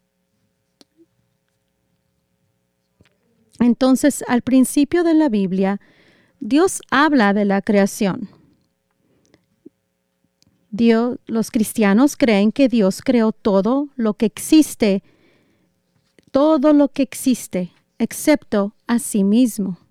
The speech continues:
Él es Dios.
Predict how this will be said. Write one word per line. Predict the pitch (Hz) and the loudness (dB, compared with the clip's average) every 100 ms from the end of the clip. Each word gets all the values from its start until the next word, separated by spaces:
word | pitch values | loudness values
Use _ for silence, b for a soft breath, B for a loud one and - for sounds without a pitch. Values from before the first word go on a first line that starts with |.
| _ _ _ _ _ _ _ _ _ _ _ _ _ _ _ _ _ _ _ _ _ _ _ _ _ _ _ _ _ _ _ _ - | _ _ _ _ _ _ _ _ _ _ _ _ _ _ _ _ _ _ _ _ _ _ _ _ _ _ _ _ _ _ _ _ -4
Él | 220 220 | -2 0
es | 220 | -2
Dios. | 240 233 190 - - - | 0 -2 -2 -8 -14 -16